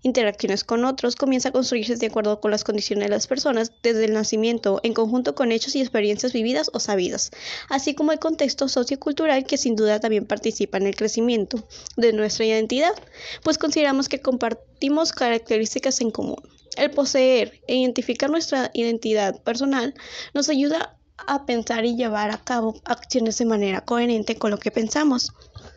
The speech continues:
El otro día me encontraba oyendo un podcast donde dijeron algo que me llamó la atención y que considero que tiene que ver con lo que les hablo sobre la identidad. Bueno, las personas del podcast hablaban sobre una persona que es del sur de México, quien se cree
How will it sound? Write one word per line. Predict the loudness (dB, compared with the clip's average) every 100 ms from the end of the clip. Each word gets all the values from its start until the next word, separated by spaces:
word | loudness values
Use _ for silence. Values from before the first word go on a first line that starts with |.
| -20 _ _ _ _ _ _ _ _ -20 -20 _ -20 -20 -20 -20 -4
El | 0 2
otro | 2 2
día | 2 2
me | 2
encontraba | 0 -2 -2 0 0 0 0
oyendo | 0 2 2
un | 2
podcast | 0 -4 -4 0
donde | 0 0
dijeron | 0 0 2
algo | 0 0
que | 0
me | 0
llamó | 2 0
la |
atención | 0 0 2 0 0
y | -4 -8
que | -4 -4
considero | -2 -2 2 2 2
que | 0 0
tiene | 0 0
que | 0
ver | 0 2
con | 0
lo | -2
que | 0
les | 0 0 -4 -6 _ -16 -6
hablo | -2 0 0
sobre | 0 0
la | 0 0
identidad. | 0 0 0 0 -4 -14 -18 -18 -16 -18 -4
Bueno, | 0 2 4
las | 2
personas | 0 0 2 2
del | 0
podcast | -2 -2 0 2
hablaban | 2 2 2 2
sobre | 2 2
una | 2 0
persona | -2 -2 0 0 0
que | 0
es | 2
del | 2
sur | 2 2
de | 2
México, | 2 2 -2 0 -2 -2
quien | -2 0
se | 0 -2
cree | 0 -2